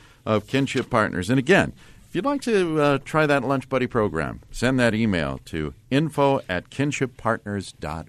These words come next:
org. I'm Ken Thomas, and that is today's edition of Community Focus. And don't forget, you can, uh, always find Community Focus anytime at our website at one oh six seven W J J Y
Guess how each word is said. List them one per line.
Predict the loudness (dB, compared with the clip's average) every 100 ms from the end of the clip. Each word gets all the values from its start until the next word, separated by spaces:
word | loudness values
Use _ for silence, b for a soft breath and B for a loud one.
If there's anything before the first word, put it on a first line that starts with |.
| -14
org. | -12 -12 -14 -20 -20 b b b b b
I'm | 0 4
Ken | 4 2
Thomas, | 2 2 4 0 -2
and | -2
that | 2 2
is | 2 0
today's | -4 -2 -2 -2
edition | -4 -6 -4 -6
of | -6
Community | -6 -4 -4 -2
Focus. | -2 -2 -4
And | 0
don't | 2 2
forget, | 2 0 0 B B B
you | -6
can, | -2 -2 0
uh, | 0 0 -2 0
always | 0 2 0 -2 -8 b b
find | 0 2 0
Community | -2 0 0 0
Focus | 2 0 0 -4 -6 -8
anytime | -2 0 0 0 0 0 -2
at | 0
our | 0 2
website | 0 0 2 2 2
at | -2
one | 0 2
oh | 2
six | -2 -6 0
seven | 0 0 -2
W | -2 -2 -4
J | 0 0
J | 2 2
Y | 4 2 2 -2